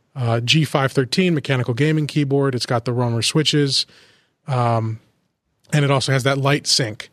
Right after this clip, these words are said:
So this is just like every other company. Logitech has the, uh, their,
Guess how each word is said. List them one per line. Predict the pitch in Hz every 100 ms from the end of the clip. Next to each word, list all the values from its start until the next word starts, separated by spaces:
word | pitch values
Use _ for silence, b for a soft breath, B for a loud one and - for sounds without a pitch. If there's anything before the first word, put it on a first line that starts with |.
| -
So | -
this | 135 143
is | 143 135 120
just | 165 165
like | 151
every | 147 143
other | 143
company. | 135 156 135 135 131 B B B -
Logitech | 143 139 120 147 127 131
has | - 135 131 113
the, | 123 127 123 123
uh, | 127 120 117 113 _ _ _ -
their, | 131